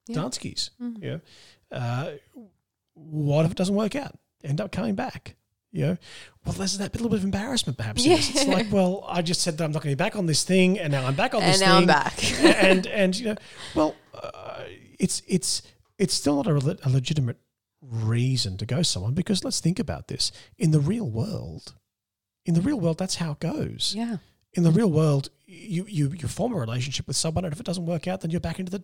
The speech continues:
Speaker 2: into the, i-, into the dating world.
Speaker 1: Yes,
Speaker 2: You know,
Speaker 1: exactly.
Speaker 2: it's,
Speaker 1: Exactly.
Speaker 2: it's, it's real life meets the, meets the online realm, you
Speaker 1: Mm.
Speaker 2: know, and, and, and so we, we've got to allow reality to inform the way that we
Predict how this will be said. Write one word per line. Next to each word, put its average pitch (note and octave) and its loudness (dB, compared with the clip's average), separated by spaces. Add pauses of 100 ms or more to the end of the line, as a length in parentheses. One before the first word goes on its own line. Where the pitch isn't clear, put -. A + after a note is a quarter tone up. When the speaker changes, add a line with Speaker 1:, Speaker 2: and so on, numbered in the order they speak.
(100)
Speaker 2:
into D#3+ -4
the, F3 -4
i-, G3+ -12
into E3+ -4
the F#3 -6
dating F3+ -2
world. A3+ -6
Speaker 1:
Yes, B3+ -4
Speaker 2:
You B3 -8
know, - -6
Speaker 1:
exactly. E3 -10 (640)
Speaker 2:
it's, - -2
Speaker 1:
Exactly. - -2
Speaker 2:
it's, D3 0
it's B2+ -2
real G3+ 0
life C#3+ -6
meets C#3+ -2
the, C3+ -4 (1120)
meets D3+ 0
the F#3+ -8
online A2 -2 (220)
realm, A#2+ -4
you G#3+ -4
Speaker 1:
Mm. D#3 -2
Speaker 2:
know, B2+ 0
and, D3+ -2
and, D3 -2
and C#3 -2
so C3+ 0
we, C3+ -2
we've - -10
got E3+ -2
to F#3+ 0
allow C#3 -2
reality A2+ -6
to - -8
inform A2+ -4
the F#3 -2
way F#2+ -4
that G#2+ -10
we C3+ -4